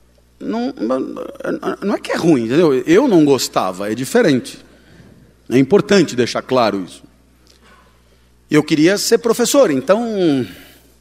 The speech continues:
não era legal. Aí eu acabei pedindo exoneração, que chama.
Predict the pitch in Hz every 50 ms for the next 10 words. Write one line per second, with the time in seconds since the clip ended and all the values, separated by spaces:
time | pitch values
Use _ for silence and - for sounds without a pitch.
0 | _ _ _ _ _ _ _ _ _ _ _ _ _ _ _ _ _ - - _
1 | _ _ - 139 131 139 156 - 202 175 147 127 107 110 98 92 85 85 - -
2 | _ - - - - - 160 202 247 226 190 156 127 107 - - - - _ _
3 | _ _ _ _ _ _ _ _ _ _ _ _ _ _ _ _ _ _ _ _
4 | _ - 113 123 131 - - 143 131 147 147 143 143 - 160 120 117 143 147 147
5 | 143 160 165 156 147 131 110 90 90 - - _ _ _ _ _ _ _ _ _
6 | _ _ _ _ - 147 165 139 165 180 147 131 123 113 101 - - - 117 98
7 | 87 78 - - 104 87 73 73